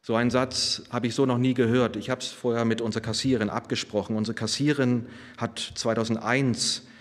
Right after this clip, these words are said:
in der Mitgliederversammlung nach dem Kassenbericht gesagt, „Die, die wenig haben, geben wenig. Die, die viel haben,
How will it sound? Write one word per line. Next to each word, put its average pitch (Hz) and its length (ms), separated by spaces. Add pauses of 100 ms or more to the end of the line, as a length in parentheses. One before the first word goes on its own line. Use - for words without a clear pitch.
(220)
in 113 120
der 107 80
Mitgliederversammlung 117 1120 (560)
nach 110 220
dem 110 120
Kassenbericht 117 720
gesagt, 107 760 (1080)
„Die, 143 160
die 135 240
wenig 123 440
haben, 147 640
geben 113 380
wenig. 98 600 (760)
Die, 127 120
die 123 120
viel 170 420
haben, 123 560